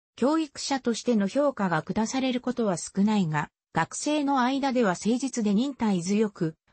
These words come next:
学生の意欲を尊重する教師として評判が良く、ウィーン国立音楽大学のピアノ科からスカウトされたほどだった。千九百年頃からニーチェ哲学に心酔し、とりわけ超人思想に共鳴する。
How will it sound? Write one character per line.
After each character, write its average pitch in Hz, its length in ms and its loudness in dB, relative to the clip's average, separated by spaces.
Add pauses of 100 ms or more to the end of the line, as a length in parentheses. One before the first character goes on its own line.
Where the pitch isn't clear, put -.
学 170 220 0
生 302 280 -2
の 311 140 0
意 294 120 0
欲 320 280 0
を 165 80 -2
尊 220 280 0
重 233 260 -2
す 220 120 -2
る 208 120 0
教 262 200 0
師 - 140 -6
と 202 120 -2
し - 100 -8
て 170 100 -2
評 220 280 0
判 247 260 0
が 226 120 0
良 214 120 0
く、 - 260 -10 (240)
ウ 190 40 -2
ィ 269 240 0
ー 302 60 -6
ン 294 60 -8
国 269 340 -4
立 277 260 -4
音 269 140 0
楽 277 240 -4
大 285 200 0
学 220 260 -2
の 165 120 0
ピ 175 200 0
ア 220 60 2
ノ 208 140 0
科 214 120 -6
か 190 160 0
ら 175 160 0 (240)
ス - 100 -18
カ 294 140 2
ウ 294 100 0
ト 180 120 -2
さ 175 160 -4
れ 233 120 0
た 269 140 -6
ほ 247 120 -4
ど 226 120 2
だ 196 100 0
っ 190 140 -4
た。 - 80 -10 (760)
千 302 300 -4
九 269 220 -2
百 277 280 -6
年 226 220 2
頃 233 280 2
か 175 160 -2
ら 156 200 0 (180)
ニ 294 200 2
ー 285 40 -6
チ - 120 -2
ェ 185 40 0
哲 190 300 0
学 240 240 -2
に 170 140 0
心 208 260 0
酔 180 220 -2
し、 170 280 -2 (280)
と 190 100 0
り 269 120 2
わ 269 140 2
け 254 120 -4
超 269 300 0
人 294 220 -4
思 285 80 -6
想 220 380 -2
に 165 160 -2
共 185 240 0
鳴 196 180 4
す 185 160 -6
る。 151 160 -4